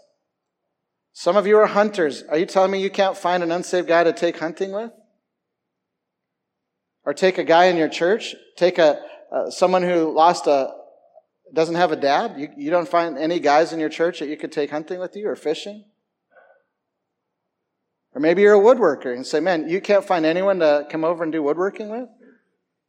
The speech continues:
I've worked with men a long time. Men typically don't book an, a meeting to come to my office. <laughs>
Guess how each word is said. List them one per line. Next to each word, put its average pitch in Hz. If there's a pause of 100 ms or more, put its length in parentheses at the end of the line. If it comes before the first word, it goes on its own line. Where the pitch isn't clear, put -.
(1160)
I've 170
worked 208
with 156
men 185
a 175
long 175
time. 175
Men 202
typically 185
don't 170
book 165
an, 147
a 143
meeting 151
to 135
come 147
to 139
my 135
office. 127
<laughs> -